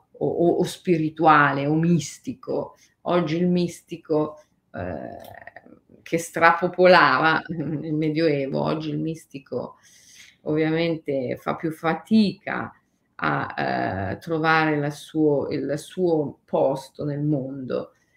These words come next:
e quindi il suo successo. E, mm, però, però nessuno di noi può trovare il successo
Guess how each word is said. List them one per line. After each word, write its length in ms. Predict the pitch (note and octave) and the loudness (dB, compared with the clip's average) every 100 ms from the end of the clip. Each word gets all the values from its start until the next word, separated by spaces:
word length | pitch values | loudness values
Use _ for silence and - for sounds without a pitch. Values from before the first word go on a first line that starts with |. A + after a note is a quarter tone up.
| _ _ _ _ _ | _ _ _ _ _
e 400 | - E3 D#3+ D3+ - | -4 0 0 -4 -4
quindi 720 | F3 E3 D#3 D3 C#3+ C3+ D#3+ | -2 0 0 0 -2 -4 -8
il 120 | D#3 | -12
suo 500 | - - D#3 C#3 - | -12 -2 0 0 -2
successo. 1120 | - D3+ - - - A2 - - - - - _ _ _ _ _ _ _ | -8 -20 -10 -4 -4 -4 -10 -14 -10 -10 -12 _ _ _ _ _ _ _
E, 380 | - F3 F3 - | -6 -2 0 -2
mm, 260 | E3+ E3 D#3 - | -4 -4 -6 2
però, 720 | C#4 B3 G3 F3 E3+ E3+ - | 6 8 10 8 6 4 0
però 640 | - F3 E3 D#3+ D3 - - _ _ _ _ | 0 2 2 2 0 -2 -10 _ _ _ _
nessuno 500 | F3 F3+ - A3+ G3 | -2 -2 0 2 4
di 160 | E3 E3+ | 2 0
noi 600 | F#3 A3+ F3+ D3+ D3 - | 2 4 4 0 -2 -4
può 400 | - E3 D#3 - | 0 2 0 -2
trovare 480 | - E3+ E3 E3 D#3+ | -6 -2 2 2 0
il 80 | D#3 | -4
successo 1160 | - D3+ - E3 D3 D3 - - D#3+ E3+ F3 | -12 -18 -6 0 2 0 -4 -8 -4 -4 -6